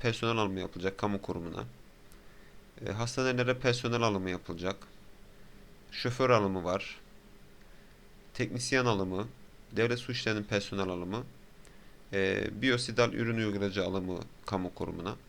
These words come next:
E, bu şekilde Türkiye genelinde devlet kurumlarının ve özel sektörün yayınlamış olduğu ilanları,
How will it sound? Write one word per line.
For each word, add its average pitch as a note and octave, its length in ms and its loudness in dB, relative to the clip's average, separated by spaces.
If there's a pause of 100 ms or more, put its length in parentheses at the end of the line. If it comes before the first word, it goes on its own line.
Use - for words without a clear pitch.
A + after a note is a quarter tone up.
(580)
E, A#2 140 2
bu E3 60 -4
şekilde A2+ 460 0
Türkiye B2+ 340 -2
genelinde G2 500 0 (240)
devlet A#2 280 0
kurumlarının F#2+ 640 -2 (680)
ve G2+ 200 6
özel A#2+ 340 2
sektörün G2 540 0
yayınlamış A2 540 0
olduğu F2+ 220 0
ilanları, G2 640 0